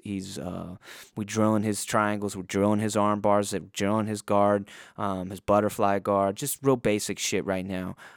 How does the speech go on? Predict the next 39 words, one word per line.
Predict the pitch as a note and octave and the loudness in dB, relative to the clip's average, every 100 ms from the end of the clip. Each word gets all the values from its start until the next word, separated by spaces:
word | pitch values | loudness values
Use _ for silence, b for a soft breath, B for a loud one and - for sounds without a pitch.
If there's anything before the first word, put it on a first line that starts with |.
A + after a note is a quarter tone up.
| B | B
Um, | G2 F#2+ F#2+ | -6 -6 -6
stand | - C3 B2 | -2 2 4
up, | A#2+ A#2+ - | 4 2 -2
coming | - B2 C3 | -2 0 2
along. | A#2+ A#2 A2+ A2+ | 4 4 2 -2
You | - G2+ | -8 -6
know, | G2 F#2+ | -6 -6
he, | G2+ E2 | -6 -8
when | G2 G#2+ | -6 -4
he's | G2+ | 0
able | A2 A2 G2+ | 2 2 0
to | |
actually | G#2 G#2+ G#2+ | -2 -2 -6
stand | - A#2 G#2+ | -4 -2 0
up | A2 A2 | 0 0
on | G#2 | 0
his | G#2 | 0
own, | G#2+ G#2 G2+ b b b | -2 -2 -6 b b b
uh, | G2+ F#2 | -8 -8
I | F#2 | -6
think | F#2 G#2+ | -6 -4
we'll, | G2+ G2 | 0 0
we'll | E2+ G2+ | 0 -4
progress | - F#2+ G2+ G2 | -4 0 2 2
a | G2 | -2
little | G2 | -4
bit | F#2 F#2+ | -4 -4
more. | G2 G2 | -4 -4
But | G2 | -4
the | - | -6
Triple | - B2+ - | -4 -4 -2
Champ | - A#2 G#2 | 0 0 -2
is | F#2+ | -2
finally | A2 G#2+ G2+ | 0 0 0
starting | - G#2 F#2+ | 0 0 0
to, | G2 E2 E2+ | -4 -2 -2
he's | A2+ A#2+ | -4 -2
coming | - C3+ A#2 | 2 2 2
along. | A2 G#2 G2 | 2 2 0